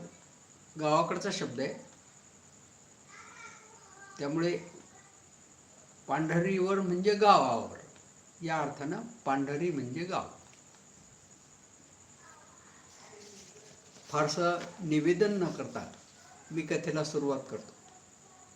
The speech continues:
कारण कथा सोपी आहे, फारसं काही अवघड त्यात नाही. मथाऱ्यानं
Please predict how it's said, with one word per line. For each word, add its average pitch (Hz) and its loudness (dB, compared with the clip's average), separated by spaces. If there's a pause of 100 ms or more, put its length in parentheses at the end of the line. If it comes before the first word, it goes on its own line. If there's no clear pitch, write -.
(200)
कारण 170 -6
कथा 170 -2
सोपी 147 -2
आहे, - -10 (360)
फारसं 139 -6
काही 147 -2
अवघड 127 -4
त्यात 135 -8 (420)
नाही. 135 -6 (3750)
मथाऱ्यानं 247 6